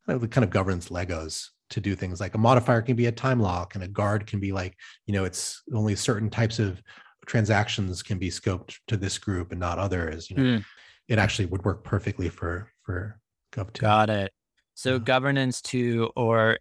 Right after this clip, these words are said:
Speaker 2: another name for it is constrained delegation, is maybe more the, the framework for how to think about governance.
Speaker 1: Yeah.
Speaker 2: And Zodiac is more like the programmable primitives that you use to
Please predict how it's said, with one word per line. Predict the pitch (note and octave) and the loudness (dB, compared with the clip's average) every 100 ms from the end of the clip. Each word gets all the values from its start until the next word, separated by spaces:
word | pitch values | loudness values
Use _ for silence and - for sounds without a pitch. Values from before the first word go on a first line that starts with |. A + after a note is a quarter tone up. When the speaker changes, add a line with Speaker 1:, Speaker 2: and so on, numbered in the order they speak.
| - | 0
Speaker 2:
another | A#2 A2+ A2+ | 0 0 2
name | A2 | 0
for | G#2 B2 | 0 2
it | A2+ | 4
is | G#2+ G#2 | 4 2
constrained | - G#2+ - A2 A2 | 2 2 2 0 2
delegation, | G#2+ G#2+ G#2+ A2 G#2 G#2+ G2+ G2+ - | 2 0 0 0 2 0 0 -4 -4
is | B2 | -2
maybe | A#2+ B2 B2+ | 2 4 4
more | A#2+ A#2 A#2 A#2 | 2 2 0 0
the, | A2+ G#2 | 0 -2
the | G2+ G#2+ | -2 -6
framework | - C3 B2 A#2+ G#2+ G#2 G#2 - - - | 0 2 4 2 0 -2 -4 -6 -20 -16
for | - B2+ A#2+ A2+ G#2+ G#2+ _ _ | -2 2 4 6 4 0 _ _
how | - B2 | 0 0
to | A#2 A#2 | 0 -6
think | G#2+ C#3+ B2+ | -6 -2 -2
about | A#2+ A2 G#2 - | 0 0 -2 -2
governance. | G#2+ G#2+ G2+ G2 G2+ - _ | -2 -2 -4 -6 -8 -12 _
Speaker 1:
Yeah. | - A#2 G2 | 2 4 6
Speaker 2:
And | A#2+ A#2 - A#2+ | 4 2 -2 -4
Zodiac | A#2 B2+ C3 C3 A#2+ A#2+ - | 2 4 6 4 4 2 0
is | - A2+ | -4 -2
more | A2+ A2+ A2+ A2+ | -2 0 0 0
like | A2+ G#2+ - | 0 -2 -2
the | A2 | -4
programmable | - B2 A2+ A#2 A#2 A2+ A#2 G2+ | -2 -4 0 0 0 -2 -4 -4
primitives | - B2+ A#2+ A2 G#2+ G2+ | -2 0 2 0 -2 -4
that | - A2 | -4 -2
you | A2 | 0
use | A2+ A2+ A#2 A#2+ A2+ | 2 2 2 0 -2
to | - | -6